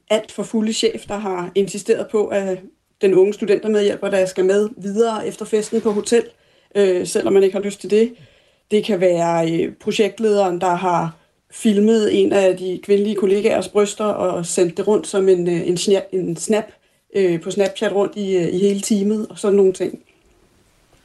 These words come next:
Så alt fra sådan grænseoverskridende adfærd og jo desværre også over i noget, noget mere, øh, øh,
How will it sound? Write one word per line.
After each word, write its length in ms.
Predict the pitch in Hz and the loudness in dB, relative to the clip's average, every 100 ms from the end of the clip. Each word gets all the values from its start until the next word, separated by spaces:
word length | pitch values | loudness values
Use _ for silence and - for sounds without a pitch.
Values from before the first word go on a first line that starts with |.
| _ _ _ _ _ _ _ _ _ | _ _ _ _ _ _ _ _ _
Så 140 | - - | -6 -2
alt 200 | 240 - | -2 -4
fra 140 | - | -10
sådan 340 | 233 214 220 202 - _ _ _ _ _ | -4 -2 -2 -4 -8 _ _ _ _ _
grænseoverskridende 1300 | - 196 202 220 185 190 - 196 180 190 180 160 - - | -2 0 0 -4 -4 -4 -4 -2 0 2 2 0 -4 -2
adfærd 500 | 180 185 196 170 - | 0 0 0 -2 -2
og 320 | 170 165 165 175 | -2 -4 -4 -4
jo 100 | 165 - _ _ _ | -6 -8 _ _ _
desværre 340 | 170 190 185 180 | -6 0 0 0
også 180 | 165 | -4
over 180 | 170 156 | -4 -2
i 80 | 175 | 0
noget, 340 | 175 165 160 | 0 0 0
noget 200 | 165 170 | 0 2
mere, 320 | 170 170 175 170 | 4 4 2 0
øh, 340 | - - - - - | 0 0 -2 -6 -12
øh, 100 | - | -14